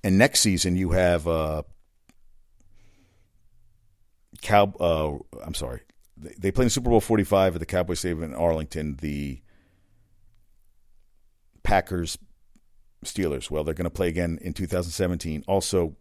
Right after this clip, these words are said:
Carson Wentz and the Eagles play at Jared Goff and the Rams.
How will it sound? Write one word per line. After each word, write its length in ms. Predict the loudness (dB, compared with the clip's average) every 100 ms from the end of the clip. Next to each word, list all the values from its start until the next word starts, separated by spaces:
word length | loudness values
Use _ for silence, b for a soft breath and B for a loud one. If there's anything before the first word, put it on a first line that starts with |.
| -2
Carson 340 | 0 2 0
Wentz 400 | 0 0 -4 -8 -4
and 100 | -2
the 60 | 0
Eagles 320 | 0 -2 -6
play 420 | -4 0 0 0
at 80 | -2
Jared 280 | -2 -2 0
Goff 220 | -6 -4
and 60 |
the 60 | -8
Rams. 380 | -6 -6 -8